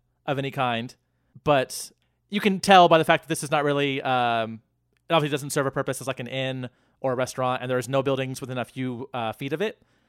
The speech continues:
This is the home of the shrines, you, you gather.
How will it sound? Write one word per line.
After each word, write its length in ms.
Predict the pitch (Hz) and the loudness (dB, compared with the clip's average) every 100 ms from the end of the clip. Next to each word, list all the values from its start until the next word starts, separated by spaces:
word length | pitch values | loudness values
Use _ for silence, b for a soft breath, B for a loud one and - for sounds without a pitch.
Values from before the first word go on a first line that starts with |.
| _ _ _ | _ _ _
This 360 | 127 110 156 - | -6 0 0 0
is 580 | 143 143 131 120 - - | -2 -2 -2 -6 -10 -16
the 280 | 117 127 127 | -10 -8 -6
home 240 | 110 123 | -4 -4
of 100 | 120 | -4
the 80 | 117 | -10
shrines, 640 | - 101 92 - - - - | -10 -10 -12 -14 -12 -12 -14
you, 400 | - 110 107 110 143 | -18 -14 -12 -14 -18
you 180 | 127 113 | -16 -12
gather. 400 | 127 110 - | -10 -10 -12